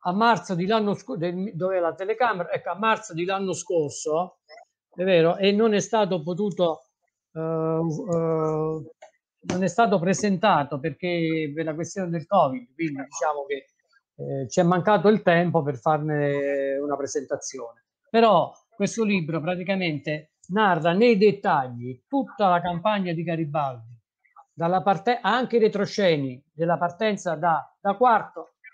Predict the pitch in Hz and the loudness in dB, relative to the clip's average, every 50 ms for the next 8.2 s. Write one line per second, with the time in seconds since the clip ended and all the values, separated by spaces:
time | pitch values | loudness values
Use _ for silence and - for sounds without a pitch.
0 | _ _ _ _ - 226 247 247 220 208 208 208 - - 185 175 165 151 147 127 | _ _ _ _ -4 -2 0 2 2 2 0 0 -4 -4 -2 0 2 2 0 0
1 | 120 135 123 120 120 135 147 - - - 202 202 - - 277 294 311 330 302 254 | -2 -6 -8 -8 -8 -10 -12 -14 -4 -4 -4 -2 2 2 4 4 4 4 2 0
2 | 208 214 196 - 214 220 233 247 262 285 311 - - _ _ _ _ _ _ _ | 0 -2 0 0 4 4 6 6 6 4 2 -2 -8 _ _ _ _ _ _ _
3 | - 233 233 - 277 214 208 240 - - 240 240 247 277 208 226 226 202 269 262 | -4 -2 2 2 2 4 4 2 2 4 2 2 2 2 2 2 4 4 6 4
4 | 208 151 - 151 139 135 170 160 - 214 208 185 - - 247 233 190 226 202 208 | 4 4 2 -2 -4 -4 -8 -6 -2 -2 -2 -2 -2 -4 -6 -6 -4 -6 -8 -8
5 | 220 214 220 240 202 269 226 208 196 180 170 175 170 180 220 233 208 - 185 175 | -10 -12 -12 -6 -6 -6 -2 0 0 0 0 -4 -6 -6 -4 -6 -6 -4 -4 -4
6 | 175 160 - - 156 156 156 156 _ 185 214 202 151 135 165 147 - - - 151 | -4 -6 -10 -12 _ -20 -20 _ _ -6 -4 -4 -4 -6 -6 -8 -8 -10 -8 -4
7 | 196 214 - 170 147 135 120 - _ _ _ _ _ _ _ 190 170 170 220 208 | -4 -2 0 0 -2 -2 -4 -6 _ _ _ _ _ _ _ -14 -8 -4 -4 -2
8 | 175 147 143 143 | -2 -2 -4 -8